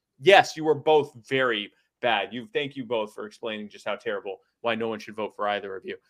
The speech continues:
And then you can explain your solutions. And, and that's, I mean, unfortunately, uh, until we grow to the point where we can, um, successfully challenge them in some of these bigger races, that's the role we play, is to remind people that they both suck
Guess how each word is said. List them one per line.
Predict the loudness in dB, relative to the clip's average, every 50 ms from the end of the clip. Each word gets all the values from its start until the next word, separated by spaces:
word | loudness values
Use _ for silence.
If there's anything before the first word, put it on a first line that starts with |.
| _ _ 0
And | 0 0 2 2
then | 0 0 0
you | -2 -4
can | -4 -4 -6
explain | -6 -6 -8 -8 -6 -4 -4 -4 -4
your | -6 -6
solutions. | -8 -8 -8 -8 -8 -8 -8 -10 -14 -18 -16 -14 -12
And, | -12 -10 -10
and | -8 -6 -2 2
that's, | 4 4 2 2 -2 -8 -6
I | -4
mean, | -4 -2 -4 -4 -4 -6
unfortunately, | -6 -2 0 0 0 0 0 -2 0 2 4 4 2 2 0 -4 _ _ _ _ _ _ -4 -4
uh, | -2 2 4
until | 4 4 4 2 4 6 6 6 6 6
we | 4 4 4 4 2 0
grow | -4 -8 -6 0 4 6 6 6 4
to | 2 -2
the | -4 -4
point | -4 -2 -2 -2 -2 0
where | 0 0 0
we | 0 0 -2 -4 -4
can, | -2 -2 -2 -2 -2 -4 -6 -8 -8 -6
um, | -6 -4 -6 -6 -10 -12 -16 -20 _ _ _ -18
successfully | -12 -10 -10 -4 0 0 0 0 0 -4 -4 -4
challenge | 0 2 2 2 2 2 0 -4 -4
them | -6 -6
in | -6
some | -6 -6 -6 -4
of | -4
these | -4 -6 -6
bigger | -6 -6 -4 -4
races, | -2 -2 -2 -2 -2 -4 -8 -8 -10 -12 -20 -20 _ _
that's | 8 8 8 8 6 2
the | -4 0
role | 6 6 8 8 6
we | 4 2 0
play, | 0 0 0 0 2 2 0
is | 0 -2 -4 -6 -6
to | -6 -6 -6
remind | -4 -2 -2 -2 0 0 -2 -2 -4 -6 -6
people | -6 -6 -6 -4 -4 -4 -2
that | 2 2 2 0 -2 _ _ _ -16
they | -14 -14 -14 -10
both | -6 -6 -6 -6 -6 -10
suck | -12 -10 -8 -8 -10 -10 -12